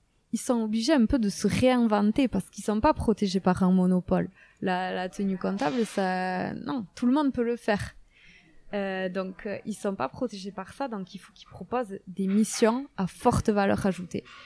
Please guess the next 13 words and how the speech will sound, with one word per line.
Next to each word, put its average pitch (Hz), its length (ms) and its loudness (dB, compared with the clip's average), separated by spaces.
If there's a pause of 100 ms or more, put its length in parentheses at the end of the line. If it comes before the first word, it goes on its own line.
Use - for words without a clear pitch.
(160)
Et 226 100 4
celle-là, 226 380 4
ça 220 180 0
en 190 100 0
fait 208 120 0
partie, - 480 -4 (180)
parce 190 200 2
qu'aujourd'hui, 202 560 -4
ben, 185 320 -4 (480)
tout 247 160 4
le 233 100 8
monde, 226 340 2
euh, 190 600 0